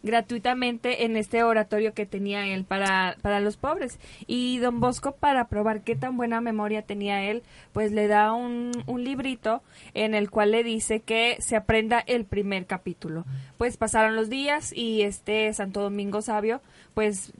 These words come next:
llega al oratorio y recita de memoria ese capítulo que le dio. A lo mejor San Juan Bosco ya no se acordaba que le había dicho,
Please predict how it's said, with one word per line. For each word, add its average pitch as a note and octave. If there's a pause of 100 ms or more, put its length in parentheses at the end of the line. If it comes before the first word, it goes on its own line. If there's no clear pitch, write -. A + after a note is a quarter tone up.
llega A3+
al B3
oratorio C4+
y A3
recita G#3+
de A3+
memoria A#3+
ese G3+
capítulo G3
que G3
le F#3+
dio. B3
A G#3
lo G3+
mejor G#3+
San B3
Juan A#3+
Bosco A#3+
ya A3
no A3+
se B3+
acordaba G#3
que G#3+
le G3
había G3
dicho, G#3+